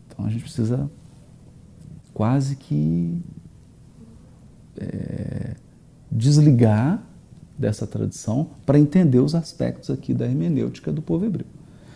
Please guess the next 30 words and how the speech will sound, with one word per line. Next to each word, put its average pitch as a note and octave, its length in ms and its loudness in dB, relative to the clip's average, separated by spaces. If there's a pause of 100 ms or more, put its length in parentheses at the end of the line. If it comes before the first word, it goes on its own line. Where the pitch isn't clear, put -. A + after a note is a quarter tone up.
(440)
Então, C#4 140 0
o D4 160 -4
que - 120 -8
que E4+ 100 4
eles A3+ 140 8
entendem F#3+ 280 6
por E3+ 140 -2
Peshat? - 540 -4 (180)
Peshat A#3 480 2
é B3 40 4
o B3 60 2
sentido A3+ 680 4
literal, A2 960 2 (320)
literal. - 500 -4 (580)
Mas E3+ 120 4
não G#3+ 120 8
é D4 80 10
literal G3 600 6
no F3 80 4
sentido E3+ 320 0
de C#3+ 100 2
ao F3 120 4
pé D3+ 240 -2
da D#3 160 -2
letra. F2+ 540 -4 (1300)
É - 80 -2
literal D3 480 4
no F#3 60 4
sentido D3+ 380 0
literário. B2+ 800 0